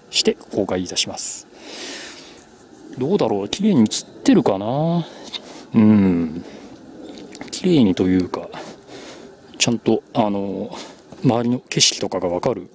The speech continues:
ように映ってれば幸いなんですが、ほんとね、カメラの知識とかも全く <laughs> 疎いんでね、うん、動画出してる人とかみんなすごいもんね。そういうメカニカルな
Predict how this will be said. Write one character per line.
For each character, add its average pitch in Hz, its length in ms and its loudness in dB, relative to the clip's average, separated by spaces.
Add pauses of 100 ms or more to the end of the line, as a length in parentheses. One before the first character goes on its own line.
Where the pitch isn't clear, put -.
(420)
よ 127 120 -6
う 117 100 -2
に 98 60 0
映 92 40 0
っ 95 40 -4 (280)
て 160 100 2
れ 165 80 4
ば 160 100 0
幸 107 400 0
い 110 60 4
な 104 100 2
ん 95 80 2
で 85 60 0
す - 160 2
が、 95 120 2 (520)
ほ 175 100 6
ん 220 60 10
と - 120 0
ね、 131 140 2
カ - 160 -6
メ 214 120 0
ラ 135 120 0
の 104 120 -6
知 - 160 -4
識 - 160 -4
と 101 100 -4
か 95 80 -4
も 92 340 0
全 151 100 -2
く 170 160 4 (280)
<laughs> - 400 0
疎 190 100 4
い 139 100 2
ん 90 40 -2
で 87 120 -4
ね、 92 280 -4 (560)
う - 40 0
ん、 85 520 2 (280)
動 104 160 2
画 131 100 4
出 156 120 -2
し - 100 2
て 123 60 -2
る 104 60 -4
人 - 120 -8
と - 80 -8
か - 60 -4
み 98 120 -2
ん 131 100 -4
な 143 160 -4 (200)
す - 220 0
ご 151 100 4
い 202 60 8
も 98 120 4
ん 82 60 -4
ね。 98 200 0 (460)
そ - 180 -2
う 101 60 4
い 107 40 4
う 104 40 4
メ 101 140 4
カ 147 140 -2
ニ 131 80 -6
カ 104 120 -6
ル 90 100 -8
な 90 200 -8